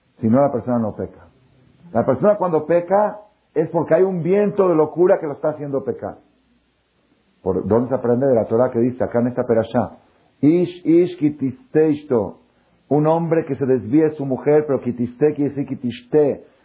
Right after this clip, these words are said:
Un hombre que se vuelve loca a su mujer. De aquí aprendemos que cuando la persona comete un pecado, cualquier tipo de pecado, una persona que va y come taref es porque se volvió loco en ese momento. Le agarró un viento de locura.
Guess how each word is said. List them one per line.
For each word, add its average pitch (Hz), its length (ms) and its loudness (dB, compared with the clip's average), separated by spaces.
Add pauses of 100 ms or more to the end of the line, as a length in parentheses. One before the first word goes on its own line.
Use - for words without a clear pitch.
(140)
Un 143 200 0
hombre 170 260 0
que 151 140 -2
se 147 120 0
vuelve 165 400 2
loca 180 360 2
a - 120 -4
su 147 80 -10
mujer. 135 520 -4 (1120)
De 101 80 -6
aquí 113 160 -4
aprendemos 135 580 0
que 110 120 -8
cuando 104 200 -4
la 101 60 -2
persona 127 320 -4
comete 120 340 2
un 113 140 0
pecado, 120 420 0
cualquier 123 340 -4
tipo 127 240 -4
de 95 140 -6
pecado, 82 300 -10 (440)
una 196 280 4
persona 185 400 0
que 156 100 -2
va 175 160 4
y 180 80 0
come 185 280 2
taref 185 440 4 (160)
es 151 80 -6
porque 151 240 -2
se 156 80 -2
volvió 147 340 2
loco 156 300 0
en 127 60 -6
ese 123 160 -10
momento. 104 420 -10 (720)
Le 113 100 2
agarró 131 280 4
un 165 160 -2
viento 165 360 2
de 139 60 4
locura. 120 440 -2